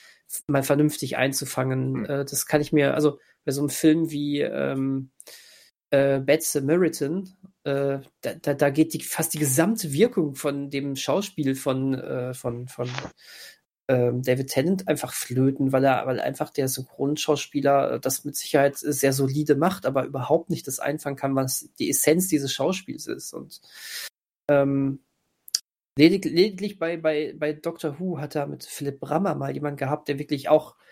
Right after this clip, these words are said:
Speaker 1: auf andere Art und Weise zwar, aber auch sehr, ähm, ähm, ikonisch drauf war, aber Philipp Brammer ist dann sehr früh leider verstorben und, ähm, seitdem gelingt es erst recht keine mehr. Also, was ich damit einfach nur sagen wollte, es gibt mal manchmal einfach so diese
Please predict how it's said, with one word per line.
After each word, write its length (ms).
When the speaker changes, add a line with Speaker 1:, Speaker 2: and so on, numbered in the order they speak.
Speaker 1:
auf 200
andere 420
Art 180
und 140
Weise 280
zwar, 440
aber 240
auch 160
sehr, 500
ähm, 340
ähm, 280
ikonisch 520
drauf 280
war, 180
aber 220
Philipp 320
Brammer 440
ist 240
dann 140
sehr 240
früh 340
leider 280
verstorben 800
und, 400
ähm, 500
seitdem 340
gelingt 280
es 100
erst 300
recht 200
keine 280
mehr. 320
Also, 320
was 140
ich 40
damit 200
einfach 140
nur 80
sagen 240
wollte, 180
es 120
gibt 220
mal 80
manchmal 340
einfach 200
so 160
diese 340